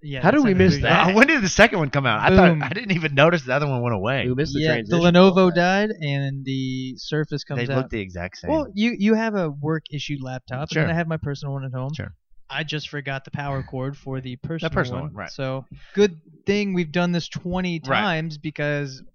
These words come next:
Speaker 1: both my computers are logged into Presley's Wi-Fi.
Speaker 2: There you
Speaker 1: So
Speaker 2: go.
Speaker 3: Okay, fantastic.
Speaker 1: Thank
Speaker 2: There you go.
Speaker 1: God for twenty nineteen technology.
Speaker 3: So with Boston College, I think the most interesting thing is gonna be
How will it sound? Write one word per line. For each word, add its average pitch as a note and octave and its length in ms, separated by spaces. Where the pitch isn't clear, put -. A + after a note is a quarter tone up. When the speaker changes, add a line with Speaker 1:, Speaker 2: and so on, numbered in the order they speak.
Speaker 1:
both E3+ 280
my D#3 160
computers D3+ 500
are C#3 260
logged C3+ 360
into C3+ 340
Presley's C3+ 460
Wi-Fi. C3+ 400
Speaker 2:
There G#2+ 120
you A2 100
Speaker 1:
So - 100
Speaker 2:
go. C#3 240
Speaker 3:
Okay, A2+ 140
fantastic. A#2 580
Speaker 1:
Thank G3 200
Speaker 2:
There D#3 160
you - 20
go. C#3+ 40
Speaker 1:
God D#3+ 380
for D3 240
twenty D3+ 300
nineteen D3 440
technology. C#3+ 500
Speaker 3:
So D3+ 200
with D3 160
Boston C#3 320
College, B2+ 220
I B2 60
think C3+ 180
the C3+ 80
most B2 240
interesting A2+ 400
thing G#2+ 460
is A#2+ 400
gonna A#2 200
be G#2 680